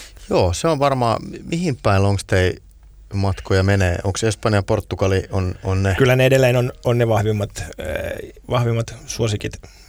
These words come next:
Speaker 2: Oikeastaan hinnoittelu ja paketin laajuus ja kaikki on tehty sillai asiakasystävälliseksi. Ja sitten kuitenkin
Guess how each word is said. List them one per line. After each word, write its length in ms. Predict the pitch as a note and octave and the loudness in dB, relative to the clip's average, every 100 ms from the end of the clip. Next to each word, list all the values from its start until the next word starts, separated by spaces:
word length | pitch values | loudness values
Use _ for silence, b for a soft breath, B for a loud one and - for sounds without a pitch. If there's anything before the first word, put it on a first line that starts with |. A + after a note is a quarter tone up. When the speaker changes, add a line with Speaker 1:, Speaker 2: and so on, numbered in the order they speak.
| B B | B B
Speaker 2:
Oikeastaan 600 | - A2+ A#2 A2 C3+ B2+ A#2+ | -10 -6 -4 0 0 0 0
hinnoittelu 640 | A#2+ B2 B2 A#2 B2+ B2 | 0 2 0 0 0 2
ja 140 | B2 - E2 E2 - | 2 -2 -10 -12 -6
paketin 440 | A2+ A2+ B2 B2 | -4 -2 -2 0
laajuus 480 | B2 A#2+ A2+ A2+ A2 | 0 0 0 0 -2
ja 120 | A#2+ G#2 b b b b | -2 -2 b b b b
kaikki 440 | - A2+ - B2 - - | -4 -4 -4 -6 -8 -8
on 160 | A#2+ A#2+ | -4 0
tehty 320 | A#2 G#2+ - | 0 -2 -4
sillai 380 | - A#2+ A2+ A2 - - | -4 0 0 -2 -4 -6
asiakasystävälliseksi. 1120 | B2 A#2 A#2 G#2 G#2+ - G#2+ G2+ C#2+ - - - - - - | 0 2 2 0 -4 -4 -4 -4 -4 -6 -6 -8 -8 -12 -8
Ja 140 | C#2 - - | -6 -6 -10
sitten 260 | - - - | -12 -8 -6
kuitenkin 460 | E3 C#3+ C3+ B2 | -6 -4 -4 -4